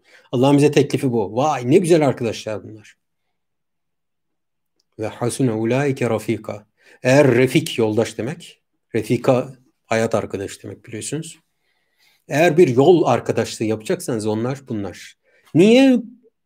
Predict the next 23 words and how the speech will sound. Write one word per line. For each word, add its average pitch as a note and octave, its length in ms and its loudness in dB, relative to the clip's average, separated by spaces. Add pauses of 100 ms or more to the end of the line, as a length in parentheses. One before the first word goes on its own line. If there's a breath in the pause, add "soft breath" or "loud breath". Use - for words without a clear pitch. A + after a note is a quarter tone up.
(140)
Peki, A2 220 -10
e, C3 100 -2
sen F3 260 2
dua G#3 160 6
etmiyor G#3+ 220 2
musun - 180 0
zaten? E3+ 420 -4
İhtina A#2+ 320 -8
sıratal A#2 360 -4
müstakim A2+ 460 -6
sıratal A#2 360 -2
lezine A#2+ 300 2
en'amte A2+ 400 -2
aleyhim A2+ 600 0 (640 loud breath)
min E3 200 6
karşılığı A#2+ 760 0 (120)
cevabı A#2 760 0
Nisa A2 280 -6
suresinin A2 380 -10
altmış - 300 -14
dokuzuncu - 420 -20
Kim B3+ 220 6
o B2+ 300 4